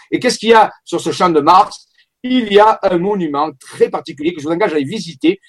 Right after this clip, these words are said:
C'est énorme et vous allez passer du temps parce qu'il y a énormément d'informations gravées, sculptées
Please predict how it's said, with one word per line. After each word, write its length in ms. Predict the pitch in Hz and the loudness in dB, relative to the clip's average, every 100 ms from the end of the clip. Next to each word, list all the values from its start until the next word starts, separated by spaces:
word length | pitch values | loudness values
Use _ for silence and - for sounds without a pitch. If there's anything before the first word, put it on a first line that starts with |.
| _ | _
C'est 240 | - - - | 0 0 2
énorme 300 | 240 190 220 | 0 4 4
et 80 | 185 | 4
vous 160 | 139 175 | 4 2
allez 140 | 190 | 2
passer 260 | - - 202 | 0 -6 -10
du 140 | 156 | -2
temps 160 | 196 196 | 0 0
parce 140 | 175 | -2
qu'il 100 | 175 | 0
y 40 | |
a 140 | 180 - _ - | 0 0 _ -6
énormément 800 | 269 240 247 269 254 226 226 | -4 -4 0 0 2 0 0
d'informations 720 | 214 196 196 180 165 - 208 | 0 -2 -2 -2 -2 0 -2
gravées, 520 | 165 127 147 160 160 180 | -2 0 2 4 4 2
sculptées 600 | - 185 139 170 185 | -2 -14 0 2 2